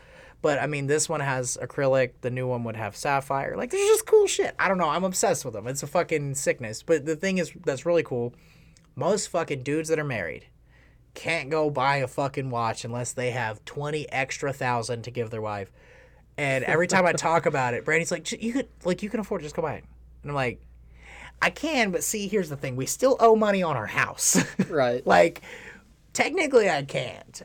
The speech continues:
Speaker 1: I have to pay the bank for this place we live. I think if I go drop fucking eighty-four hundred plus tax, fuck that.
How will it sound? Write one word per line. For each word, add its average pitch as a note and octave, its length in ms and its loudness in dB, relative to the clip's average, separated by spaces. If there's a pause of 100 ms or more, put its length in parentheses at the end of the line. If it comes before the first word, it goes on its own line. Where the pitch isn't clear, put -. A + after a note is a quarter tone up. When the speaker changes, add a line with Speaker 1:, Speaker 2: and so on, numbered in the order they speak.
(120)
Speaker 1:
I E3 120 4
have A#3 220 4
to A3 100 2
pay G3 200 2
the D#3+ 120 0
bank C3+ 360 -2
for - 100 -6
this A#2+ 160 -2
place D#3+ 300 0
we G#3 100 0
live. A3+ 380 4 (260)
I F3 100 2
think A3+ 180 -2
if A#3 120 0
I G#3+ 80 2
go G3 160 2
drop D#3 380 4
fucking C3+ 400 -4 (100)
eighty-four F#3+ 520 -2
hundred D#3+ 360 -4
plus C#3+ 360 -2
tax, - 600 -6 (760)
fuck D#3 240 0
that. G2+ 300 -6